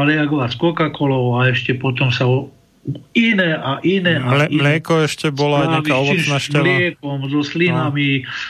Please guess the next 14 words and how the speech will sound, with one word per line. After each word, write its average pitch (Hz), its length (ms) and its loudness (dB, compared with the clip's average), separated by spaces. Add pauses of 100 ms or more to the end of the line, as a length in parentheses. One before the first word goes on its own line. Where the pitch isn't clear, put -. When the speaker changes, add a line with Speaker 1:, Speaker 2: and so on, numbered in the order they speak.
(140)
Speaker 1:
zdravého 156 440 2
človeka 143 380 0 (100)
a - 40 -4
tak 131 200 0
ďalej, 135 480 0
prosím 143 400 0
vás 120 160 0
pekne, 123 400 0
tak 123 240 -2
potom 143 320 0
aká 143 240 0
je 131 120 2
špecificita, 151 960 -4
hej? 127 240 0